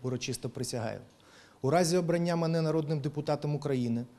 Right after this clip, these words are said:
дотримуватися програми партії «Удар», усіма силами сприяти ухваленню законодавчих актів, спрямованих на реалізацію і захист прав людини і громадянина, подоланню корупції,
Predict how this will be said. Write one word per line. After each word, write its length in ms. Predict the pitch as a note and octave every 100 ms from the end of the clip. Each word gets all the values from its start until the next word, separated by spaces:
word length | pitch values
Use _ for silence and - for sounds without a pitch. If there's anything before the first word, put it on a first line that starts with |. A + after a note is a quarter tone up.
| - - -
дотримуватися 760 | A#2 D#3 E3 E3 D#3+ D#3 D3+ D#3
програми 480 | D3+ C#3+ C3+ C3 C3+ -
партії 360 | B2 B2 C3
«Удар», 300 | B2+ B2 B2 G#2+ - -
усіма 360 | C3 D3+ D3+ D#3
силами 400 | - D#3 D3 D3
сприяти 480 | - D3 C#3+ C#3+
ухваленню 520 | C3+ - C#3+ C3+ C3+ B2
законодавчих 680 | C3 C3+ B2+ C3+ B2+ C3 C3
актів, 300 | B2 B2+ -
спрямованих 640 | - C3 C3+ B2+ B2+ C3
на 60 | B2+
реалізацію 600 | B2 B2 B2+ B2 B2+ B2
і 40 |
захист 400 | A#2 B2 B2+ -
прав 220 | - B2+ B2+
людини 420 | B2+ B2 B2 A#2+
і 40 |
громадянина, 680 | A#2 B2 B2 B2 A#2+ A2+ G#2 - - - - -
подоланню 500 | B2+ C#3+ E3 D#3+ E3
корупції, 580 | E3 C#3 A#2+ - C3